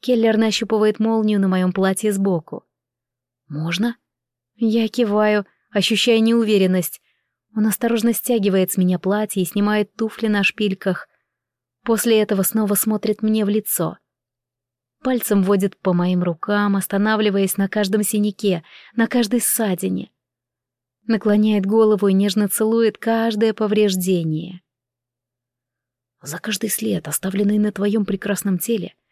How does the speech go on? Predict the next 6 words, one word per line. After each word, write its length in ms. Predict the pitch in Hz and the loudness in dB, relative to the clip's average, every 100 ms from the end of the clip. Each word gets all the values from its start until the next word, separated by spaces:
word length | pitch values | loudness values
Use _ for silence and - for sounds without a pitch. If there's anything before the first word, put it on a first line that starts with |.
| _ _ - | _ _ -6
я 200 | 175 240 | -4 -2
сломаю 460 | 240 196 220 208 | 0 0 2 2
ему 260 | 185 185 196 | 2 2 0
кость. 640 | - 170 - - - - _ _ _ _ | -2 -6 -6 -8 -8 -10 _ _ _ _
Он 160 | - 202 | -4 -2
заплатит. 720 | 220 202 196 185 - - - | -2 -2 -4 -4 -6 -12 -18